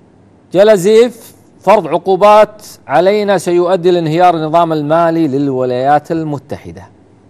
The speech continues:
عنوان آخر لمبارك للوزراء: "طبقوا الحكومة الإلكترونية لتقليص الدورة المستندية". والجامعة تكرم متفوقيها اليوم: "البدر تعليمنا سلاحنا".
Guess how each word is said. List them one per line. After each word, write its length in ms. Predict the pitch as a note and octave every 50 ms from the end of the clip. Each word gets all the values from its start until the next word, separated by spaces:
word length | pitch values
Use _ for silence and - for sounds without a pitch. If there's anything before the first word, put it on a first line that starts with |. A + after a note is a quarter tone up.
| _ _ _ _ _ _ _ _ _ _ _ _ _ _ _ _ _ _ _ _ _ _ _ _ _ _ _ _ _ _ -
عنوان 180 | A2+ A#2 B2
آخر 280 | A#2+ C3 D3 D3 - D3 C#3+
لمبارك 400 | D3 D3 C3+ D3+ D#3 D#3+ D3+ -
للوزراء: 400 | D#3 D#3 D#3 C#3+ D#3 E3+ F3 D#3
"طبقوا 440 | - - D3+ C#3+ C3+ C#3+ D3+ - D#3
الحكومة 420 | C#3 - D3+ C#3+ - E3+ E3+ D#3+
الإلكترونية 540 | D#3+ D#3 D#3 - E3 D#3+ E3 F3 F3 F#3 F3+
لتقليص 640 | D#3+ D#3 D3 - D#3 C#3 D#3 E3+ F3 E3+ D#3 - - _ -
الدورة 840 | D#3+ D3 B2 A2 A2+ D3+ D#3+ D3+ C3+ B2 C3+ D3 D#3+ D#3 D3 D3 _ _ _ _ _ _
المستندية". 1080 | C#3 D3 D3+ D3 C3 B2 C#3 D#3 D3 - - D#3+ D3+ D3+ D3 C3 G#2 F#2 F2+ F#2 F2 F2+ _ _ _ _ _ _ _ _ _ _ _ _ _ _ _ _ _ _ _ _ _ _ _ _ _ _ _ _ -
والجامعة 680 | A2 A2 A#2+ B2 A2+ G#2+ B2+ C#3 D3+ D3+ D3 C#3+ C#3 C3+
تكرم 460 | - C#3 - - D3 D3 C#3 D3 C#3+
متفوقيها 640 | C#3 C3+ - C3 C3 C#3 D3+ D3+ D3 - F3+ E3+ D#3
اليوم: 320 | D#3 D#3+ F3+ F#3+ F3+ F3
"البدر 340 | E3 C#3+ E3+ F3+ E3 F3+ F3
تعليمنا 540 | F3+ - D3+ B2+ D3 E3+ E3+ D#3+ D#3+ D#3 C#3+
سلاحنا". 520 | - - C#3+ C3 A2 - - G2 F#2+ F#2+